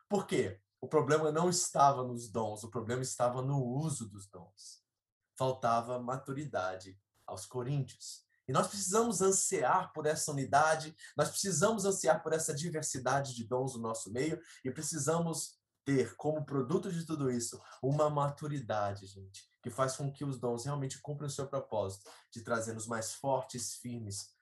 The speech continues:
nos caminhos do Senhor. É muito importante. Há uma preocupação profunda do apóstolo quanto a esses três quesitos aqui. E a coisa interessante que nós lemos lá no primeiro versículo é que talvez na sua tradução aí, não sei se você reparou no seu texto bíblico,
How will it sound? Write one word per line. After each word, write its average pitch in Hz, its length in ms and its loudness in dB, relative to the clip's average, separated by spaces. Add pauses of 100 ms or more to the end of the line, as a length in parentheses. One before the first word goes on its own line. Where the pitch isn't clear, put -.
(120)
nos 113 120 -6
caminhos 98 440 -2
do 98 80 -6
Senhor. 98 420 -8
É - 80 -8
muito 175 200 -4
importante. 208 580 -4 (240)
Há 139 80 2
uma 170 140 2
preocupação 185 600 0
profunda 196 560 -2
do 156 80 8
apóstolo 139 460 2
quanto 139 240 -4
a 135 60 2
esses 131 240 -6
três 113 340 -8 (300)
quesitos 143 540 0
aqui. - 320 -12 (460)
E 160 80 0
a 175 60 6
coisa 269 200 6
interessante 220 520 4
que 170 100 -4
nós 147 220 4
lemos 151 400 2
lá 151 380 6
no 120 180 -4
primeiro 123 280 -2
versículo 120 640 0 (280)
é 156 80 8
que 220 180 -2
talvez 214 300 6
na 247 100 6
sua - 240 2
tradução 143 480 4
aí, 160 140 4
não 170 60 -2
sei 170 160 -2
se - 80 -2
você 143 200 -2
reparou 139 380 4
no 131 80 0
seu - 240 -4
texto 143 360 -6
bíblico, 139 480 -4